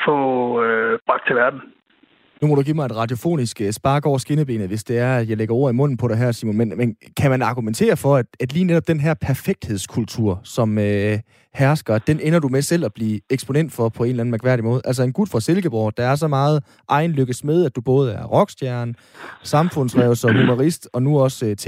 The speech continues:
Speaker 2: V-serieskaber.
Speaker 1: Altså, jeg vil sige, i forhold til perfekthedskulturen, så er det faktisk ikke så meget det, der er fokus her, fordi, øh, jeg synes jo, hele den her snak om perfekthedskultur,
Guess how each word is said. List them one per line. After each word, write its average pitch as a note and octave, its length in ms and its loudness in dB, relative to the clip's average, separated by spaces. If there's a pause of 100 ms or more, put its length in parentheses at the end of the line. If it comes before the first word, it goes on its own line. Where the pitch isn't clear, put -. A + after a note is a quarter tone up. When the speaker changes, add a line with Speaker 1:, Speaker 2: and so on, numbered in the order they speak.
(120)
Speaker 2:
V-serieskaber. G2+ 680 -2 (2750)
Speaker 1:
Altså, F3 140 0
jeg G3+ 80 2
vil F3+ 80 -2
sige, G3 140 0
i - 40 0
forhold A3 180 0
til A#3 160 -4
perfekthedskulturen, F#3+ 920 -2
så - 80 -2
er G3+ 80 0
det - 120 -6
faktisk G3+ 220 -2
ikke A3 200 -2
så - 20 -8
meget E3+ 220 0
det, F#3+ 100 0
der F#3+ 60 2
er - 180 -8
fokus F#3 240 -2
her, F#3+ 160 2 (100)
fordi, D#3 200 -14 (140)
øh, B2+ 180 2
jeg E3+ 120 2
synes G3+ 280 0
jo, F#3 60 4
hele F#3 220 2
den F3+ 100 0
her D#3 140 -2
snak D#3+ 240 0
om D3 140 -12
perfekthedskultur, D3 920 -2